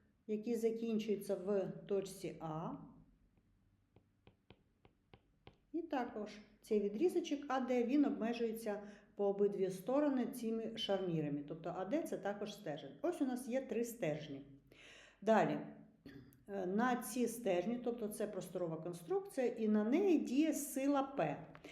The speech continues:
Сила П розташована в просторі також. Ось вона. І вона під, е,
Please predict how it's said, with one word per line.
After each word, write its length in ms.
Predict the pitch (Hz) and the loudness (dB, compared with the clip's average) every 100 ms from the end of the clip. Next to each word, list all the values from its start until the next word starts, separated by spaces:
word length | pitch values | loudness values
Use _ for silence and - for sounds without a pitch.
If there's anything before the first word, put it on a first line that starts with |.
| - - | -18 -20
Сила 360 | - - 339 330 | -14 0 2 2
П 340 | 311 269 240 - | 2 2 2 0
розташована 1040 | 208 214 220 214 - 214 180 170 160 147 170 | -2 -2 -4 -6 -2 -2 0 0 -2 -4 -2
в 280 | 175 156 156 - - - _ _ _ - | -2 -2 -6 -12 -20 -20 _ _ _ -12
просторі 540 | 160 143 - 214 226 277 | -8 -8 -8 -6 -6 -4
також. 560 | 294 294 294 302 - - _ _ _ _ _ | -6 -6 -6 -10 -10 -16 _ _ _ _ _
Ось 260 | 233 247 - | -8 -8 -8
вона. 300 | 240 220 220 - - _ _ _ _ _ _ _ _ _ - | -10 -8 -10 -14 -20 _ _ _ _ _ _ _ _ _ -4
І 100 | 240 | 0
вона 480 | 262 330 392 - - - - | 6 6 6 2 -8 -20 -2
під, 400 | 254 214 - 190 | -2 0 -4 0
е, 600 | 190 185 180 175 175 | 4 6 6 4 -2